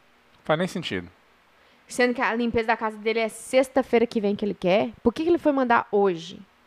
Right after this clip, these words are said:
Speaker 1: Então.
Speaker 2: Mu-, é muita coincidência, se for coincidência, né?
Speaker 1: Aham.
Speaker 2: Mas ah, não sei.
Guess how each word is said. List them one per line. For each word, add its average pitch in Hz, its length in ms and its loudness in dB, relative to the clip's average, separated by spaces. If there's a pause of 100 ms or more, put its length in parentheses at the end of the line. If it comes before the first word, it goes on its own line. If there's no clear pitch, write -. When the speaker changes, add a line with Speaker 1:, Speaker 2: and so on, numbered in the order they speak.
(320)
Speaker 1:
Então. 117 380 -6 (560)
Speaker 2:
Mu-, 240 200 2
é 262 120 4
muita 269 340 4
coincidência, 359 600 2
se 262 100 -4
for 262 220 2
coincidência, 202 680 -2
né? 214 300 -6
Speaker 1:
Aham. 110 340 -2 (360)
Speaker 2:
Mas 180 1040 -2 (1200)
ah, 180 140 -8
não 202 80 -4
sei. 160 320 -12